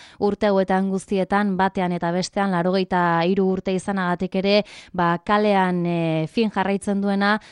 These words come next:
ba, auzitegietan ikusi dugu aste honetan, eta bereziki, ba, bueno, agur bat, ez, gaur, e, tarte honetan, e, eskaini nahi izan diozue,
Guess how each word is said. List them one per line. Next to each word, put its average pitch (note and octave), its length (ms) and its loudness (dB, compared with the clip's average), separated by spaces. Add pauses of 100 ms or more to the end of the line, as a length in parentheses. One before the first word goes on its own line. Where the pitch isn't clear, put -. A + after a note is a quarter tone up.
(100)
ba, F#3+ 140 4
auzitegietan G3+ 560 0
ikusi G3 240 -4
dugu G3 540 2
aste G3 320 -2
honetan, G3 500 0 (160)
eta F#3 180 0
bereziki, G#3+ 600 0
ba, G#3+ 480 0
bueno, F#3 300 0 (200)
agur A3 420 4
bat, F#3 260 2
ez, B3 180 0
gaur, F3+ 400 2
e, E3+ 240 0
tarte F#3 300 -4
honetan, F3 480 -2
e, D#3+ 500 -2
eskaini G3 480 -2
nahi F#3 380 -2
izan F#3+ 260 -4
diozue, G3+ 460 0